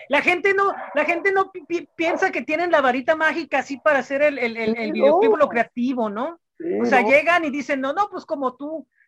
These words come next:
Speaker 1: como tú lo veas", pero muchas veces hay cosas que dices tú, "Tengo que investigar sobre eso, tengo que hacer todo un trabajo para ver realmente dónde estoy pisando".
Speaker 2: Y hay
Speaker 1: Y, y
Speaker 2: circunstancias, güey.
Speaker 1: estudias,
Speaker 2: O sea,
Speaker 1: ves circunstancias, muchas cosas así.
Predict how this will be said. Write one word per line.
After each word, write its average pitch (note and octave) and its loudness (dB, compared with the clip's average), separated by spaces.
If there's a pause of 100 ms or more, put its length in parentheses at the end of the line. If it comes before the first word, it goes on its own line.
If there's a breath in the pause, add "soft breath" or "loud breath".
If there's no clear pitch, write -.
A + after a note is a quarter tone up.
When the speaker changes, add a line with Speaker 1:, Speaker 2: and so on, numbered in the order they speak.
Speaker 1:
como C4 -2
tú C4+ -8
lo D4 2
veas", C#4 0
pero B3 -4
muchas D4+ -8
veces E4 -6
hay E4 -2
cosas D#4+ -4
que C4+ -10
dices B3+ -10
tú, A#3 -6
"Tengo C#4+ 0
que E4 -4
investigar C4+ -2
sobre C4+ -2
eso, C#4 -8
tengo B3 -4
que C#4+ -10
hacer D4+ -8
todo D4 -4
un D4 -6
trabajo C4+ 0
para A3+ 0
ver A#3+ -6 (460)
realmente A#3+ 0
dónde C4+ -6
estoy C4 -8
pisando". C4 -2 (600)
Speaker 2:
Y F#3 2
hay G#3 6
Speaker 1:
Y, A#3+ 2
y - 6
Speaker 2:
circunstancias, B3 4
güey. D4 2
Speaker 1:
estudias, A#3+ 4
Speaker 2:
O - -14
sea, F#3 -12 (100)
Speaker 1:
ves D4+ 4 (280)
circunstancias, B3 -2
muchas C4 -8
cosas C4+ 2
así. C4 -6